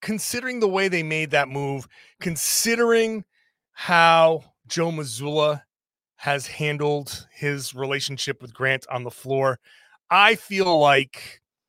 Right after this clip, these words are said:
Grant was probably gone anyway. The, as much as I was saying they could keep him, as much as I was saying they should keep him, I still feel like if they,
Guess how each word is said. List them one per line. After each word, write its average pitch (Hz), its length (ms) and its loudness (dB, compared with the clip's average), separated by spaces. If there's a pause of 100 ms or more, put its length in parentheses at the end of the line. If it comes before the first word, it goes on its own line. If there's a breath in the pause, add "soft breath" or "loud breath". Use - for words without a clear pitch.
(360)
Grant 147 320 0
was 135 140 -10
probably 180 800 0
gone 139 340 0
anyway. 117 680 -12
The, 127 160 -12 (680)
as 151 180 -2
much 214 220 0
as 208 100 -4
I 180 240 6
was 185 180 -2
saying 160 380 0 (340 soft breath)
they 123 120 -4
could 196 320 0
keep 175 260 -8
him, 160 240 0
as 120 140 -10
much 151 240 -4
as 139 100 -8
I 139 60 -2
was 127 160 -6
saying 143 260 -4
they 117 140 -12
should 190 320 0
keep 165 260 -8
him, 135 360 0 (760)
I 208 200 4
still 202 340 0
feel 175 440 -2
like 143 640 0 (800)
if - 760 -2 (320)
they, 139 960 0